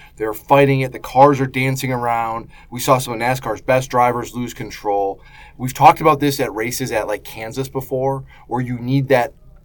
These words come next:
you need to feel like this is hard, that these guys are pushing themselves and, and flirting with danger. They did that tonight. It looked hard. It looked like something that no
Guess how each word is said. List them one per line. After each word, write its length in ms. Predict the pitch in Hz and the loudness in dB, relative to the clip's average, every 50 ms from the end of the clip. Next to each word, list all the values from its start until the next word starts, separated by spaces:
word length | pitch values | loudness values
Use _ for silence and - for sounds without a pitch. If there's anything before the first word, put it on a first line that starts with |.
| _ _ - _ _ - - - _ _ - - - - 139 | _ _ -20 _ _ -20 -20 -20 _ _ -20 -20 -12 -4 -2
you 100 | 135 147 | 0 0
need 160 | 156 170 170 | 0 -2 -2
to 60 | 160 | -4
feel 220 | 147 - 139 151 143 | -2 0 4 6 6
like 180 | 139 120 - | 6 6 4
this 160 | - 131 123 - | 0 -6 -6 -6
is 220 | 113 104 - - - - _ | -8 -12 -14 -18 -20 -20 _
hard, 460 | - - - - 113 104 - - - | -16 -12 -4 0 2 2 2 2 -2
that 120 | - 95 - | -8 -12 -4
these 160 | 127 135 135 | -4 -4 0
guys 160 | 135 147 131 | 2 2 0
are 80 | 117 104 | 0 -4
pushing 400 | - - 139 135 131 135 127 123 | -4 -4 -4 -2 -2 -4 -4 -6
themselves 480 | 117 107 - - 120 107 104 107 104 - - | -6 -8 -4 -2 0 2 2 2 0 -2 -8
and, 160 | 107 101 - | -16 -14 -10
and 180 | - 123 110 - | -8 -8 -8 -10
flirting 460 | - - - 135 139 135 131 123 120 | -14 -4 2 4 4 4 4 0 -2
with 140 | 113 104 - | -4 -4 -4
danger. 480 | - 104 107 113 120 131 151 160 151 - - - - - - - - - - - - | -4 -6 -6 -4 -4 -4 -4 -4 -6 -8 -14 -20 -20 -20 -20 -20 -20 -20 -20 -4 0
They 140 | 139 143 | 2 2
did 180 | 135 139 170 170 | 2 2 2 2
that 160 | 139 - - | 2 0 -2
tonight. 300 | - - 87 76 73 - _ | -6 -12 -14 -14 -14 -16 _
It 200 | - 135 147 143 | -6 -4 -4 -4
looked 260 | 156 139 151 160 135 - | 0 0 0 0 0 -4
hard. 420 | - - - 131 139 131 - 117 | -10 -6 0 2 2 2 2 -2
It 200 | 123 127 131 135 | -4 -2 -2 0
looked 220 | 131 147 160 - | 0 0 -2 -2
like 120 | 156 147 139 | -2 -4 -2
something 300 | - 147 139 143 135 131 | -2 -4 -2 -2 -2 -2
that 100 | 120 110 | -2 -4
no 440 | 120 123 127 135 139 156 151 143 - | -4 2 4 6 6 6 4 -2 -8